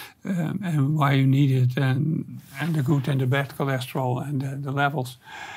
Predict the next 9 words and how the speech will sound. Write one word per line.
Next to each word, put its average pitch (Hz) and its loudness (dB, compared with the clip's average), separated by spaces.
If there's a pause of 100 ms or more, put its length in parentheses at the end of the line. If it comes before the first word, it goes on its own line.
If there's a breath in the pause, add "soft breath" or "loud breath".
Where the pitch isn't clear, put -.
(360 loud breath)
uh, 170 -2
yeah, 127 -2 (400)
uh, 196 -4 (120)
it 165 0
has 151 2
a 160 2
hundred 147 2
billion 143 4
dollar, 135 2